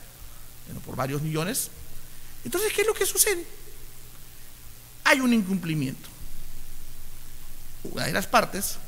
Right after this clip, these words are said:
el exportador peruano, lo que hace, presenta su solicitud de arbitraje en la Cámara de Comercio Internacional. Correcto.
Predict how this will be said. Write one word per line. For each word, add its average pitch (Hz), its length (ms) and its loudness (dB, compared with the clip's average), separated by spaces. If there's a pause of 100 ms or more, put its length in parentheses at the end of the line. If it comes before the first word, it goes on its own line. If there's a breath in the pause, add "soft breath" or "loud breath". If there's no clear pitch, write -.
(180)
el 156 100 -8
exportador - 480 -4
peruano, 214 400 4 (220)
lo - 140 -4
que - 140 -2
hace, 175 320 8 (140)
presenta 190 760 6
su 175 140 -2
solicitud 160 640 -2 (180)
de 151 160 4
arbitraje 196 720 6 (300 loud breath)
en 196 200 6
la 160 140 2
Cámara 180 460 8
de 156 100 6
Comercio 156 400 0
Internacional. 139 720 -4 (1600)
Correcto. 330 420 2